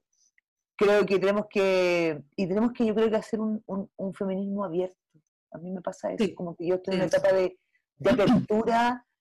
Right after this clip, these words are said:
Speaker 1: de, de que vengan todos los que quieran jugar en, en este, desde este lugar, son
Speaker 2: Sí.
Speaker 1: todos bienvenides, y, y, y creo que tratar de dar lo mejor de sí, porque,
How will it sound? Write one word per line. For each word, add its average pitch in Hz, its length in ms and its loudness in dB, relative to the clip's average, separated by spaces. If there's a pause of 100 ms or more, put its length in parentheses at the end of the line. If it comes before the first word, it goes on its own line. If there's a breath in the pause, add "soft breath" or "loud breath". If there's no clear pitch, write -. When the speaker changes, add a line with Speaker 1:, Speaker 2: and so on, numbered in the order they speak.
(240)
Speaker 1:
de, 175 680 0
de 156 200 -2
que 165 120 0
vengan 214 400 0
todos 214 220 2
los 220 100 -6
que 220 100 -2
quieran 202 260 0
jugar 190 340 2
en, 202 220 -2 (120)
en 156 140 -4
este, 170 140 -6
desde 160 240 0
este 175 160 -4
lugar, 165 460 0 (420)
son 165 220 -4
Speaker 2:
Sí. 160 120 -4
Speaker 1:
todos 196 420 2 (280)
bienvenides, 165 1000 -2 (500)
y, 151 420 -2 (1200)
y, 170 260 -6
y 190 140 -4
creo 220 160 2
que 233 100 0
tratar 214 220 2
de 247 80 4
dar 247 100 4
lo 240 60 4
mejor 247 180 2
de 240 100 2
sí, 339 140 -2
porque, 220 320 0